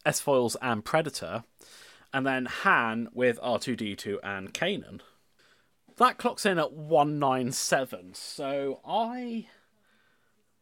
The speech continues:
have the initiative.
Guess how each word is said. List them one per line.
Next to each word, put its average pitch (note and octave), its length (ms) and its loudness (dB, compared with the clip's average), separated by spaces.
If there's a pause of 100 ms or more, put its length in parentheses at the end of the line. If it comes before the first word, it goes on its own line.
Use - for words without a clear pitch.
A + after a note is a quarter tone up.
(360)
have A3+ 420 2 (500)
the D#3 140 -2
initiative. - 840 -8